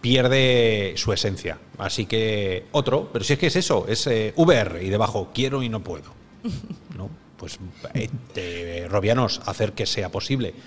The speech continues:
Speaker 1: No, Robi-, yo, Robianos, vosotros sabéis, vosotros cogéis los visores, que lo sabemos, y se lo ponéis a todo el mundo como lo hacemos nosotros. Tenemos toda la mesa y todo el cuarto este lleno de visores. Sabemos que lo hacéis. Pero hay que redoblar esfuerzos para que esto llegue a más gente.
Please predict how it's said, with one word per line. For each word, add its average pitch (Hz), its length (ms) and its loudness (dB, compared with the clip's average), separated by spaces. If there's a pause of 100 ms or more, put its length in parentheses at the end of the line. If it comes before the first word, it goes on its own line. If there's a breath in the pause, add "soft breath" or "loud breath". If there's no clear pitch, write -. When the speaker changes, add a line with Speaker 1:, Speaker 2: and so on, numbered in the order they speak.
(160 loud breath)
Speaker 1:
No, 98 100 0
Robi-, 98 280 -2
yo, 95 180 -4 (120)
Robianos, 90 420 -6
vosotros 95 260 -6
sabéis, 92 280 -6 (160 loud breath)
vosotros - 240 -2
cogéis - 280 -4
los 87 160 -4
visores, 92 340 -4
que - 80 -10
lo 80 80 -10
sabemos, 87 460 -10
y - 80 -10
se - 100 -8
lo 85 80 -6
ponéis 90 240 -6
a 98 40 -8
todo 95 100 -4
el 92 60 -2
mundo 101 180 0
como 95 160 -4
lo 82 60 -4
hacemos 92 200 -8
nosotros. 104 260 -2 (220 loud breath)
Tenemos 92 260 -8
toda 85 140 -8
la 85 80 -10
mesa 90 220 -6
y 82 60 -12
todo 95 200 -8
el 90 300 -10
cuarto 101 260 -4
este 101 160 -4
lleno 95 160 -4
de 87 140 -4
visores. 92 420 0 (460 loud breath)
Sabemos 98 440 -2
que 107 80 -4
lo 90 80 -4
hacéis. 78 360 -12 (400 soft breath)
Pero 87 180 -4
hay 95 80 0
que 98 140 -2
redoblar 90 340 -4
esfuerzos 101 480 -8
para 82 180 -10
que 90 100 -10
esto 95 160 -4
llegue 85 220 -4
a 82 60 -6
más 85 220 -6
gente. 92 300 -6